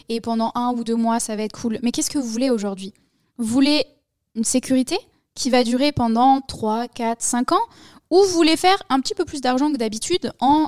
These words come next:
euh, une ou deux semaines, que ça s'arrête, que vous fassiez arnaquer et tous ces trucs-là. Je pense,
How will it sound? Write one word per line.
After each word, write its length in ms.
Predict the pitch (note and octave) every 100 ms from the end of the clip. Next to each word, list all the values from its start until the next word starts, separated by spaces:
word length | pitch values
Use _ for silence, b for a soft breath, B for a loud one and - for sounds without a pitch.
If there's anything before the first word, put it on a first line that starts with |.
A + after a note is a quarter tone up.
| -
euh, 140 | A3 -
une 240 | C#4+ D4+ -
ou 80 | A#3
deux 140 | A#3
semaines, 460 | - A3+ A3+ C4+ C4
que 160 | E4
ça 160 | E4 D#4+
s'arrête, 300 | B3+ A3 A#3+
que 80 | B3
vous 60 |
fassiez 280 | B3 B3 A#3+
arnaquer 460 | A3+ G#3 - B3+ -
et 120 | A#3
tous 140 | A3 D4
ces 160 | C#4+
trucs-là. 320 | - A#3 F#3+ _ -
Je 120 | -
pense, 460 | C4 D4+ A4+ -